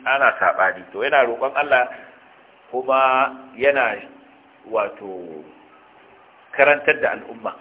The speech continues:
cewa kada ainihin ka ɗauka ba za a saɓa ba, dole za a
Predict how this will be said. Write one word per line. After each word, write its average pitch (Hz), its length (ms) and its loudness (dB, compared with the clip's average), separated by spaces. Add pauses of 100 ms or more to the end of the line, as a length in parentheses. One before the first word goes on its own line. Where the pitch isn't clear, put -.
(1040)
cewa 113 340 0
kada 107 580 0 (1800)
ainihin 127 400 -4
ka 120 120 -4
ɗauka 131 460 0
ba 110 80 -6
za 120 120 2
a 117 160 0
saɓa 92 320 -8
ba, - 80 -20 (340)
dole 117 220 -6
za 107 100 -2
a - 100 -4